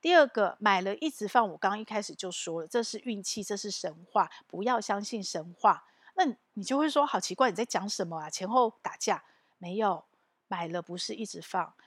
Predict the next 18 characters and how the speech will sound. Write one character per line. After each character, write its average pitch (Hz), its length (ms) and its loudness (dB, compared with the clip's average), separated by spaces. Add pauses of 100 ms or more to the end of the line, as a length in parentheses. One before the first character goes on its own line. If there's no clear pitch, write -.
(200)
买 185 240 -4
了 190 260 0
你 202 200 -6
也 220 160 0
要 214 260 6
定 226 240 -6
期 - 180 -10
的 175 140 -4
检 160 280 -6
视。 208 240 -6
什 185 160 -6
么 190 80 -6
叫 240 140 0
定 233 200 -6
期 202 200 -10
的 185 100 -4
检 175 240 -8
视？ 196 380 -6